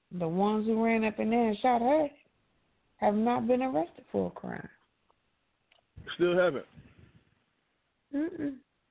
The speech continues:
Speaker 2: And, and my question is why?
Speaker 1: Right.
Speaker 2: The, the, the, the, the officer that killed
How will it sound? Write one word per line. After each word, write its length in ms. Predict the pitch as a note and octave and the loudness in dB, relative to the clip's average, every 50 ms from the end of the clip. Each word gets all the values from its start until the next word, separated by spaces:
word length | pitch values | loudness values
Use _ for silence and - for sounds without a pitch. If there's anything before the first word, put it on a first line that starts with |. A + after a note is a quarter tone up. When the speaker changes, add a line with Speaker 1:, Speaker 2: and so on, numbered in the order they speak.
| _ _ _ D3 | _ _ _ -20
Speaker 2:
And, 120 | C#3 C#3+ - _ _ _ _ _ _ C3+ | -20 -20 -20 _ _ _ _ _ _ -2
and 80 | C#3 | 0
my 120 | D3 E3 F#3 | 0 0 0
question 340 | - - F3 E3 F3+ E3 | 2 2 2 2 2 0
is 80 | E3 D#3 | -2 0
why? 240 | E3+ G#3 G#3+ - - - - - - - _ _ _ _ _ _ _ _ _ _ _ _ _ _ _ _ _ _ _ _ _ _ _ _ _ _ _ _ _ _ _ _ _ _ _ _ _ - - - - _ - - | 0 0 0 -2 -4 -10 -14 -18 -20 -20 _ _ _ _ _ _ _ _ _ _ _ _ _ _ _ _ _ _ _ _ _ _ _ _ _ _ _ _ _ _ _ _ _ _ _ _ _ -20 -20 -20 -20 _ -10 -4
Speaker 1:
Right. 380 | G#3 G#3 A3 G#3 F#3+ - - - _ _ _ _ _ _ _ - - - _ _ _ _ _ _ _ - - _ _ _ _ _ _ _ _ _ _ _ _ _ _ _ _ _ _ _ - | 0 2 2 2 2 0 -4 -10 _ _ _ _ _ _ _ -20 -20 -20 _ _ _ _ _ _ _ -20 -20 _ _ _ _ _ _ _ _ _ _ _ _ _ _ _ _ _ _ _ -8
Speaker 2:
The, 220 | D#3 D3+ D#3 D#3+ D3+ | -2 0 0 2 2
the, 160 | D#3 D#3 D#3 D3 C#3+ D#3 | 2 0 0 0 0 0
the, 180 | D#3+ D#3 D#3 C3 - D#3 | 0 0 0 -2 -6 -8
the, 400 | D3+ D#3+ D3+ D3 D3 C#3+ C#3 C#3+ C#3+ - - _ _ _ _ _ | -2 0 0 2 2 0 -2 -4 -6 -10 -14 _ _ _ _ _
the 80 | F3 D#3 | 0 2
officer 460 | D3+ D#3+ F3+ F#3+ F#3+ F3 D#3 F3 E3+ | 4 6 6 4 2 0 -4 -4 -2
that 180 | E3 D#3+ D#3 D3 - | 0 0 0 0 0
killed 340 | - F#3+ F#3+ F3+ E3+ D#3+ | 0 2 2 2 0 -2